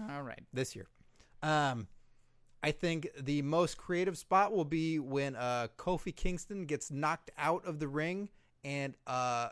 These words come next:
Speaker 1: Lands on a hoverboard and then goes around the ring, and then he goes over a pond, and someone was like, "Kofi, you bojo! You know that hoverboards don't work on water!"
Speaker 2: <laughs> And then he has to jump back into the ring.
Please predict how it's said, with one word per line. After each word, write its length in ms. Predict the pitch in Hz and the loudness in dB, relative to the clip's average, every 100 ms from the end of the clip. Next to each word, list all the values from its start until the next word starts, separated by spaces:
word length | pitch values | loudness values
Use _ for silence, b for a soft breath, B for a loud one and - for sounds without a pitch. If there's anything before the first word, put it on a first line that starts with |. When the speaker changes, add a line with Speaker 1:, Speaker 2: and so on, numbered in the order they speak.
| - | -6
Speaker 1:
Lands 300 | 131 143 143 | -2 0 2
on 100 | 147 | 2
a 80 | 127 | 2
hoverboard 760 | 123 143 160 151 160 185 185 | 2 2 2 4 4 4 2
and 120 | 131 131 | -2 -2
then 140 | 123 | 0
goes 220 | 135 139 | 0 0
around 260 | 139 139 131 | 2 2 2
the 60 | 127 | 0
ring, 300 | 139 151 151 | 0 0 0
and 80 | 135 | 0
then 100 | 131 | 0
he 60 | |
goes 220 | 123 147 | 2 4
over 220 | 160 135 131 | 4 4 2
a 60 | |
pond, 460 | 113 - 135 143 156 | 2 0 2 2 0
and 120 | 127 | -2
someone 280 | 135 143 147 | 0 0 0
was 140 | 135 139 | -2 2
like, 160 | 135 B 202 220 208 | 2 B -8 -6 2
"Kofi, 480 | - 403 403 392 339 | 8 12 12 10 6
you 220 | 339 381 320 | 8 6 8
bojo! 760 | 214 285 302 247 302 302 349 311 233 269 | 10 10 10 8 8 10 10 8 -2 4
You 200 | 381 381 | 6 12
know 180 | 349 311 | 12 12
that 100 | 269 | 12
hoverboards 580 | 247 285 269 277 269 - | 10 10 10 12 10 12
don't 220 | 294 294 | 10 10
work 220 | 294 - 233 | 8 8 4
on 180 | 226 240 | 2 2
water!" 960 | 262 277 294 294 302 330 359 359 214 160 | 2 2 6 8 10 10 8 6 4 0
Speaker 2:
<laughs> 40 | - - B B B 165 | -6 -20 B B B -10
And 100 | 147 | -4
then 100 | 147 | -2
he 60 | 147 | 0
has 180 | 143 - | 0 -2
to 60 | |
jump 320 | 143 175 143 | 0 0 0
back 180 | 139 123 | -2 -4
into 120 | 147 135 | -4 -6
the 60 | |
ring. 140 | 151 | -8